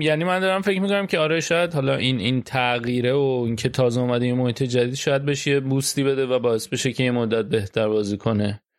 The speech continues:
ولی خب موقعی هم که اول اومده بود آرسنال و اولش خوب بود، هنوز تو این افته نیفتاده بود و واقعاً این اد-، سنم یه چیزیه که نمی‌دونی دیگه، یهو خودشو نشون می‌ده. من ولی واقعاً نمی‌دونم که الان این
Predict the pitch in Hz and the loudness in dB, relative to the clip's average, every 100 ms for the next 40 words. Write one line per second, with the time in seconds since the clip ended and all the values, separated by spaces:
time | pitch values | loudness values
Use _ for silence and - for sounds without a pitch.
0 | _ _ _ 131 156 185 165 151 147 160 | _ _ _ 0 0 0 0 0 0 0
1 | 160 160 139 135 127 101 131 127 127 127 | 0 0 0 0 0 -2 0 0 0 0
2 | 127 123 135 127 123 123 127 127 - 127 | 0 0 -2 0 0 0 -2 -4 -4 -6
3 | 120 143 160 _ - 123 117 120 135 139 | -4 -4 -6 _ -20 -6 -4 -2 -4 -6
4 | 131 _ - 123 123 131 127 _ _ - | -12 _ -8 -6 -8 -12 -18 _ _ -4
5 | 113 - 131 135 135 117 - 104 101 104 | -4 -4 -4 -2 -2 -4 -2 0 0 0
6 | 123 139 139 147 170 165 180 151 147 - | 0 0 0 0 -2 -4 -2 0 0 0
7 | - - 151 143 151 175 180 170 185 180 | 0 2 2 0 0 0 0 0 0 0
8 | 180 185 170 170 151 120 117 110 110 113 | 0 0 0 0 2 2 2 2 0 0
9 | 117 135 - 104 101 - 107 98 117 107 | 0 0 -2 0 0 0 0 0 0 0
10 | 113 139 170 180 180 180 160 151 147 160 | 0 0 0 0 0 -2 0 0 0 0
11 | 175 165 127 117 104 123 113 123 123 127 | 0 0 2 0 0 0 2 2 0 -2
12 | 76 127 127 | -2 0 0